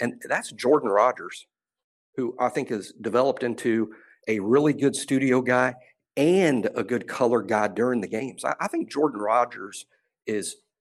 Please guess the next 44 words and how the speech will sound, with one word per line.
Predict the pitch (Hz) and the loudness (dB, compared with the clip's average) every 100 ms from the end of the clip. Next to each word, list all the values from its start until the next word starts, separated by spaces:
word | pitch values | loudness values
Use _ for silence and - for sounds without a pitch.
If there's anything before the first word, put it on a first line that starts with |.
| - | -10
developing | 101 113 92 120 127 117 123 104 | -2 -2 0 2 2 0 -2 -6
into | 104 104 - 113 104 | -6 -6 -6 -2 -2
a | 98 | -2
really | 98 120 131 113 | 0 2 2 0
good | 87 113 98 | 0 0 0
college | - 113 104 | 0 0 0
football | - 117 95 87 | -2 -2 0 0
analyst. | 90 92 90 - | -2 -4 -6 -4
I | 131 | 0
won't | 160 131 | 0 0
be | 113 | -2
surprised | - - 120 107 92 | -8 -6 -2 -2 -2
at | 92 | -12
all | - 110 95 90 _ _ _ _ - | -2 0 0 -4 _ _ _ _ -4
if | 98 - - _ _ _ - | -4 -4 -16 _ _ _ -12
next | 101 110 107 - | 0 0 0 -4
season | - 120 117 104 | -6 -6 -6 -8
he's | 90 120 95 | -4 -2 0
on | 104 98 | 2 2
the | 90 | 0
biggest | 117 104 - | -2 -2 -4
platform, | - 90 - 110 92 | -2 -2 0 -2 0
E | 104 | 0
S | 92 | -2
P | - 107 104 | -4 -2 -2
N, | 95 | 0
a | 85 | -2
lot | 90 101 90 - - - | 2 4 4 0 -10 -16
and | 92 | -6
kinda | - 107 | -2 -2
graduates | 85 98 113 110 98 98 - | -2 2 2 2 0 -6 -6
from | 113 | -4
S | 98 - | -4 -4
E | |
C | 95 107 | -6 -4
Network. | 95 104 95 95 | -4 0 0 2
I, | |
I, | 107 101 - | 2 2 0
I've | 147 | -2
been | 151 | -2
really | 120 120 110 | -2 -2 -4
impressed | 95 - 90 - | -8 -6 -6 -6
with | 90 | -14
him. | 87 | -14